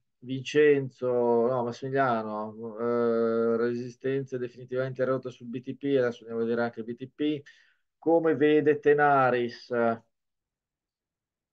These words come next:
Come vedo Tenaris? Ma io Tenaris non, eh, eccola qua.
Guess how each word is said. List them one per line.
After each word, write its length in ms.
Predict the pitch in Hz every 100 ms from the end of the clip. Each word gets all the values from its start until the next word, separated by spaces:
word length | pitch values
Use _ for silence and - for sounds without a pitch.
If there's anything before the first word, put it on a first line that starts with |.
| _ -
Come 240 | 175 156
vedo 340 | 135 127 117
Tenaris? 760 | 117 120 120 117 113 113 113 -
Ma 500 | 113 113 113 123 -
io 300 | - 151 135 113
Tenaris 600 | 120 131 143 127 117 -
non, 420 | 113 113 107 104
eh, 560 | 104 101 98 95 95 - _ _ _
eccola 320 | _ - 117
qua. 420 | - 139 127 -